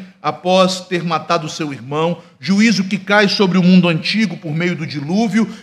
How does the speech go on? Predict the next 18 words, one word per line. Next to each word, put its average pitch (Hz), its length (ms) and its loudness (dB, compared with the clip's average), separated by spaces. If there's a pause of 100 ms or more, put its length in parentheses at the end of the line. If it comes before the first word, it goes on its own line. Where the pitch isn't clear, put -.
E 175 100 0
o 208 80 6
juízo 202 480 4
que 208 180 0
espalha 226 720 4
a 202 100 0
humanidade 185 840 4 (160)
entre 185 300 0
nações 208 840 0
antagônicas 190 1040 0
e 185 40 4
inimigas, 185 800 6 (460)
em 185 80 0
decorrência 196 960 0
da 185 120 0
rebelião 175 560 2
de 156 120 -2
Babel. 139 500 0